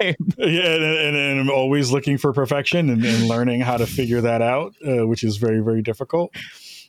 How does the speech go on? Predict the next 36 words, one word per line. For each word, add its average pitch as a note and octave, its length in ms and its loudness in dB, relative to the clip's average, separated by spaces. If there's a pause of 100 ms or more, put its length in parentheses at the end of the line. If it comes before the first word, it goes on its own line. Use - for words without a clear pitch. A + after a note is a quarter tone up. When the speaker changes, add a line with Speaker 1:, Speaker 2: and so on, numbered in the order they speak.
(180)
Speaker 2:
But, D3+ 80 2
Speaker 1:
Feel C3 100 4
Speaker 2:
uh, - 80 4
Speaker 1:
that A#2 100 2
Speaker 2:
but - 100 0
I, C#3+ 60 2
Speaker 1:
deeply. A2+ 240 2
Speaker 2:
but F3+ 60 4
I'm F3+ 120 2
ha-, E3+ 220 0 (420)
yeah, B2+ 360 0
no B2+ 120 0
doubt. A2+ 360 0
That A#2 640 0
was B2+ 100 -2
the B2 300 0
Tu-, - 160 -2
Speaker 1:
<laughs> - 300 -10
Speaker 2:
if C3 80 0
that D3+ 100 2
was F3 120 0
a F#3 80 0
Tupac F#3 420 -2
tattoo D#3 380 0
I'd D3 80 2
have D3+ 160 0
on D3+ 80 0
my D3 120 0
belly. D3 260 2
It'd B2 160 0
be B2+ 120 2
like, B2 160 0 (240)
"Damn F3 220 2
you, C#3 100 0
perfection." D3+ 560 -2 (680)
Um, D3+ 680 2